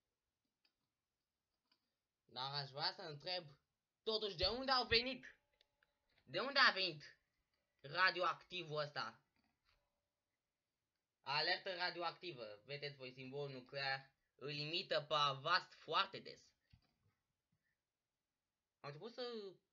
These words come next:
să bage tot felul de alerte că antivirus, Avast, cu tare, cu tare. Hai să nu zic de Windows Defender, limită și pe el.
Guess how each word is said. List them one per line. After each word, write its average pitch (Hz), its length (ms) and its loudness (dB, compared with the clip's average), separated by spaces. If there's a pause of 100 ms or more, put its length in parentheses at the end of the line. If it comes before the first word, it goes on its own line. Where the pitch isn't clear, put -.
(1900)
să 143 100 -18
bage 185 640 -2 (1800)
tot 196 180 -4
felul 170 160 -6
de 143 60 -2
alerte 143 540 0
că 127 220 -8 (1040)
antivirus, 165 1000 -4
Avast, 143 460 -2
cu - 120 -18
tare, 135 300 -4
cu - 140 -20
tare. 127 540 -6 (1000)
Hai 170 240 4
să 170 80 0
nu 170 180 -4
zic 175 220 -4
de 165 80 0
Windows 165 320 -4
Defender, 143 540 -4
limită 143 420 -6
și 147 220 -8
pe 135 80 -8
el. 71 240 -10